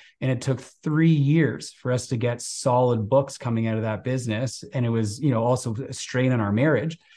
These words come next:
And then we finally hired someone to do the controlling and be a controller. Then, then we really started moving forward because now you had open book policy and you, uh, you had data that was coming proactively and was coming every single month. And so the team can kinda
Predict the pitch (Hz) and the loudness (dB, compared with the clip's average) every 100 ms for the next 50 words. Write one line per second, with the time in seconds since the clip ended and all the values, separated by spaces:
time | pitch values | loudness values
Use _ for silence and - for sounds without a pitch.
0 | _ _ 147 131 135 139 127 113 - 113 | _ _ 2 4 6 4 4 0 -8 -2
1 | 143 143 131 123 123 110 - 120 110 117 | 2 2 2 0 -2 -4 -6 -4 -4 -4
2 | 107 107 107 151 165 113 117 110 117 110 | -6 -6 0 4 4 4 2 0 -2 -4
3 | 107 139 139 113 165 - _ _ _ 151 | 0 4 4 2 -4 -12 _ _ _ -6
4 | 131 147 139 135 165 180 170 147 135 131 | 2 4 4 4 4 6 6 4 2 2
5 | 139 143 131 - 123 117 113 107 117 107 | 2 2 0 -4 -4 -4 -4 -6 -4 -4
6 | 107 131 113 139 156 139 131 123 120 120 | -4 -2 2 4 6 6 4 2 -2 -2
7 | 120 117 110 117 113 113 120 120 123 123 | -2 -2 -2 -2 0 0 -4 -6 -4 -2
8 | 135 - 120 123 117 107 127 143 123 113 | -2 -2 -2 -2 -2 -2 2 4 2 -2
9 | 120 - 123 117 113 107 - _ _ - | -8 -6 -4 0 0 -2 -6 _ _ 0
10 | 127 120 123 - 110 110 165 156 107 - | 2 2 0 -2 -4 -2 0 0 0 -2
11 | 135 131 120 113 - 113 110 120 110 107 | -2 0 0 -4 -4 -2 0 -2 -2 -4
12 | 110 107 - 131 120 117 110 113 | -4 -6 0 2 4 2 -2 -2